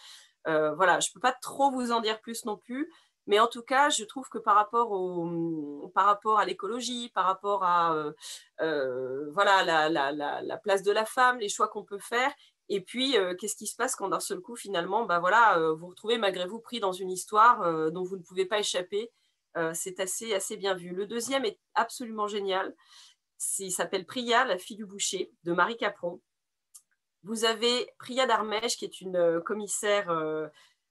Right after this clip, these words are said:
euh, d'origine réunionnaise, euh, qui se retrouve finalement dans cette situation buesque, puisque la police a eu ses budgets, euh, des coupes budgétaires, et donc elle est appelée un peu pour tout et n'importe quoi. Et elle est appelée par, euh, le vigile de l'usine Poule d'Or, euh, qui est une usine de reconditionnement donc, euh, des poussins.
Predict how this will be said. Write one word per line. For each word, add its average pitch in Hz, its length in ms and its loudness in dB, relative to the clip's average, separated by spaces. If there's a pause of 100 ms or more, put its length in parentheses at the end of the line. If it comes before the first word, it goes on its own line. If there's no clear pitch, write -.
(100)
euh, 147 300 -2
d'origine 190 440 0
réunionnaise, 202 760 0 (560)
euh, 156 420 2 (140)
qui 285 160 0
se - 100 2
retrouve 247 320 -4
finalement 208 360 0
dans 233 60 0
cette 214 220 -6
situation 214 520 -4
buesque, 220 480 -2
puisque - 280 -10
la 247 380 2
police 214 480 -4
a 180 80 0
eu 220 100 -4
ses 208 200 -6
budgets, 185 540 -2
euh, 151 460 -4
des 160 140 -6
coupes 220 180 -6
budgétaires, 214 600 -2
et 170 80 0
donc 233 200 -6
elle 180 80 -2
est 175 60 2
appelée 175 220 0
un 247 60 2
peu 233 140 -8
pour 190 160 -10
tout 220 140 -6
et - 20 0
n'importe 196 400 0
quoi. 165 260 -4 (720)
Et 247 100 6
elle 262 180 6
est - 20 6
appelée 214 340 2
par, 226 360 6
euh, 165 480 6
le 196 100 0
vigile 226 360 -4
de 190 80 -2
l'usine 220 360 -4
Poule 214 240 -8
d'Or, 175 260 4
euh, 156 140 2
qui 170 160 -12
est 175 120 -14
une 180 100 -10
usine 220 180 -6
de 180 80 -2
reconditionnement 196 680 -2
donc, 170 300 -6
euh, 160 260 2
des 170 100 -6
poussins. 170 480 -6